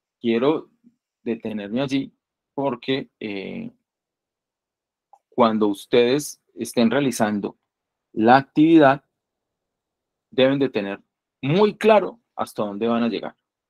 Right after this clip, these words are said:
Por eso el alcance de la propuesta. Cuando ustedes vayan a hacer una,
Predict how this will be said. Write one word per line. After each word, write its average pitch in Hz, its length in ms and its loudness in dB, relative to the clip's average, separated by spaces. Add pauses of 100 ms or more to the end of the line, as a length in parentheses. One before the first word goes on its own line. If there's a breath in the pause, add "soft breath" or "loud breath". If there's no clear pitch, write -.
(680)
Por 117 180 2
eso 117 160 0
el 127 100 4
alcance 107 340 -6
de 110 40 -4
la 98 100 -4
propuesta. - 500 -14 (1120)
Cuando 147 260 6
ustedes 165 680 2
vayan 151 440 2
a 151 40 -4
hacer 123 220 0
una, 151 320 -4